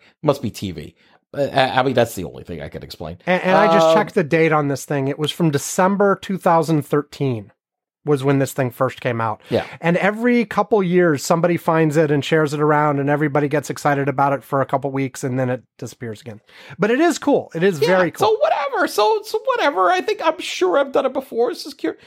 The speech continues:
Speaker 1: it's cool. So, you know, a few of us di-, did it and shared our results, which were quite diverse on the, on the Curmudgeon's Warner Slack. Um, we did this. There was a guy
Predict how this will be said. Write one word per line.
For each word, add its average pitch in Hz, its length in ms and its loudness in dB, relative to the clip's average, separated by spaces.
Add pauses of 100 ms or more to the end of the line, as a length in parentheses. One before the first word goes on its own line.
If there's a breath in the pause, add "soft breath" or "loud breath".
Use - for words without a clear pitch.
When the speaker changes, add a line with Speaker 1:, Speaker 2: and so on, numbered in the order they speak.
(260 loud breath)
Speaker 1:
it's - 100 -10
cool. - 320 0
So, 220 160 2
you 220 160 0
know, 220 140 4
a 233 60 2
few 226 200 -2
of 233 100 2
us 214 160 0
di-, 208 300 2
did 185 220 0
it 214 100 2
and 185 100 -8
shared 180 300 0
our 175 140 4
results, 156 420 2
which 175 160 -6
were 147 100 2
quite 151 300 0
diverse 113 460 -2 (460 loud breath)
on 147 160 4
the, 113 420 2
on 127 100 4
the 113 80 2
Curmudgeon's 104 460 -2 (160)
Warner 95 260 -4
Slack. 104 420 -2 (460 loud breath)
Um, 170 460 4
we 185 300 -4
did 220 180 -4
this. 214 140 -6
There 214 160 2
was 214 140 2
a 214 60 4
guy 240 800 0